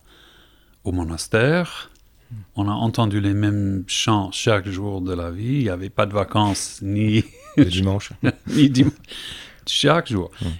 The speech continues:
Speaker 1: Et, euh, les bénédictines chantent, euh, chaque semaine, euh, tous les cent cinquante psaumes. Ça veut dire que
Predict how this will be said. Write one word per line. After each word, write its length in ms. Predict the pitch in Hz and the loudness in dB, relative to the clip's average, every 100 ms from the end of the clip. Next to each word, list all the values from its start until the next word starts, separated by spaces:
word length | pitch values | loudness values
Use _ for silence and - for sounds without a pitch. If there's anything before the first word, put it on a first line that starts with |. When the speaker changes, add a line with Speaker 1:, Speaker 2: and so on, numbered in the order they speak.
| - | -8
Speaker 1:
Et, 380 | 117 113 113 110 | -2 2 2 2
euh, 320 | 101 98 95 | 0 0 0
les 120 | 98 | 0
bénédictines 720 | 101 104 101 95 - 208 175 92 | 0 0 -2 -4 2 2 2 0
chantent, 680 | - 120 120 160 - - - 104 | -2 0 2 0 -4 -14 -8 -6
euh, 580 | 98 98 95 101 98 92 _ - - - - - _ _ _ - | -4 -4 -4 -6 -8 -10 _ -20 -20 -20 -20 -20 _ _ _ -8
chaque 320 | - 127 151 | 0 2 2
semaine, 560 | - 113 110 110 147 160 _ _ _ _ 104 | 0 2 2 2 0 -4 _ _ _ _ -2
euh, 240 | 101 104 - | -2 -4 -4
tous 160 | - | 0
les 140 | 156 131 | 2 2
cent 200 | - 123 | 0 -2
cinquante 440 | - 113 113 101 - | -2 -4 -4 -8 -6
psaumes. 380 | - 104 80 - - - - - - - - _ _ - - - - - - - - | 0 0 -2 -10 -16 -20 -20 -20 -20 -20 -20 _ _ -20 -20 -20 -20 -20 -20 -20 -12
Ça 160 | - 101 | -6 -4
veut 100 | 104 | 0
dire 180 | 131 - | -2 0
que 360 | 95 87 92 | -2 -2 -4